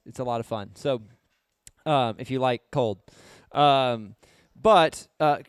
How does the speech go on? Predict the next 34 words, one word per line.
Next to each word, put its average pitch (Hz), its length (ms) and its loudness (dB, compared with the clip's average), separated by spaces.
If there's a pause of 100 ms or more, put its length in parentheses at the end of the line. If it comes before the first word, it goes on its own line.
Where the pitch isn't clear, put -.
(360)
to 165 100 -6
me, 196 320 -2
you 175 140 2
have 175 100 2
to 151 80 -10
separate 151 580 -2
belief 147 560 -2
from 139 220 -8
confidence. 113 720 -10 (120)
Belief 160 420 -4
is, 170 180 0
if 160 160 -4
I 175 120 2
work 156 320 -2
at 135 100 -4
this 127 340 -4
and 127 120 -6
I 131 300 -4
seek - 280 -8
out 143 160 -2
the 135 80 -6
right 135 200 0
resources, 120 800 -6 (760)
I'm 139 240 -6
gonna 147 220 -4
be 139 240 -4
able 135 200 0
to 123 120 -4 (100)
figure 135 240 -2
out 123 120 0
how 123 80 -2
to 120 60 -4
get 113 180 -6
there. 107 260 -16